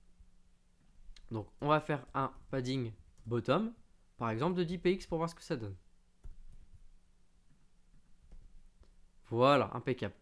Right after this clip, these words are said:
Et là, vous voyez que ça nous fait quelque chose déjà de plus propre. Donc, là maintenant, on va faire la même chose ici avec notre footer. Donc, ça veut dire le pied,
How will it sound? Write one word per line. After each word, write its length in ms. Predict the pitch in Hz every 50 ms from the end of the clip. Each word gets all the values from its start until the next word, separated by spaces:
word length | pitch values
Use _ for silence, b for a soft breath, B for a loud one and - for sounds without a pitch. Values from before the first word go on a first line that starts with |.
| _ _
Et 80 | - 117
là, 120 | 123 143
vous 100 | 156 151
voyez 320 | 127 120 113 117 143 165 165
que 320 | - 156 160 180 - - - - _ _ _ _ _ _
ça 200 | - - - 160
nous 100 | 156 151
fait 160 | 143 - 190 185
quelque 240 | 180 156 - -
chose 220 | 139 135 180 170 135
déjà 240 | 135 127 160 170 156
de 180 | 143 147 - - - - - - -
plus 160 | - 247 233
propre. 360 | - - - - - - - - - - _ - _ _ - - _ - - - - b b b b b b b b b b b b b b b b b _ _ _ - - - - - - - - - - - - - 175
Donc, 400 | 135 156 160 147 131 - - - - - - - - -
là 180 | - 156 180 185
maintenant, 560 | 175 160 143 147 139 139 160 214 254 - - -
on 100 | 151 147
va 120 | 147 147
faire 280 | 139 - 170 190 - -
la 160 | - 156 160
même 180 | 156 156 147 135
chose 220 | - - 190 196
ici 240 | 170 151 147 - 196
avec 300 | 190 165 170 165 170 - - _ -
notre 200 | 156 170 165 -
footer. 240 | - 165 - - 104 - - - _ _ - _ _ - _ - - _ -
Donc, 320 | - - 127 131 120 - -
ça 120 | - 127
veut 40 | 120
dire 140 | 131 147 139
le 100 | 127 120
pied, 420 | - - - 196 196 - - -